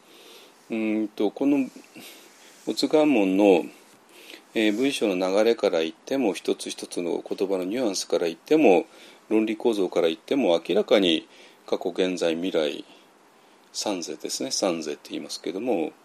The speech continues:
過去世、今世、来世っていうものを前提としてるってことは明らかじゃない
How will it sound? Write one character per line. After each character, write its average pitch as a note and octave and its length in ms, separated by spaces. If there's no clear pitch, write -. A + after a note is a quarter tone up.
過 - 140
去 - 140
世、 - 340
今 D#2 220
世、 - 340
来 D#2+ 180
世 - 200
っ - 40
て F#2+ 140
い A2+ 440
う - 120
も G#2+ 160
の A2+ 200
を G2 140
前 F#2+ 220
提 F#2+ 220
と F2+ 140
し - 120
て F#2+ 140
る F2+ 80
っ F2+ 40
て - 140
こ - 120
と - 100
は - 100
明 - 80
ら C4 100
か - 140
じ - 100
ゃ D2+ 40
な D2+ 80
い - 80